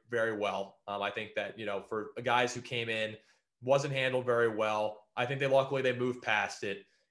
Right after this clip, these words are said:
And I think that, look, Houston should look, I think, to rebuild. And I don't think that's the way they're looking at it.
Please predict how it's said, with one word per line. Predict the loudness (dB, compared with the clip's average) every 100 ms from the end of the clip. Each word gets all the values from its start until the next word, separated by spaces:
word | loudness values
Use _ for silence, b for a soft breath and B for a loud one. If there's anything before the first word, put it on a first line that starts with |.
| _
And | -2 2 2 2 -2 -8 -12 -6
I | 0 0
think | 2 -2 2
that, | 2 4
look, | 0 -2
Houston | -4 -4 -4 -4
should | -4 -2
look, | 2 2 2
I | -2 -2
think, | -2 -6 -8 -20 _ _ _ _
to | -6 -4
rebuild. | -2 -2 2 4 2 0
And | 0
I | 2
don't | 2 0
think | 0
that's | -2 0
the |
way | 0 2
they're | 2
looking | 0 -4 -6 -2
at | 0
it. | -2 -4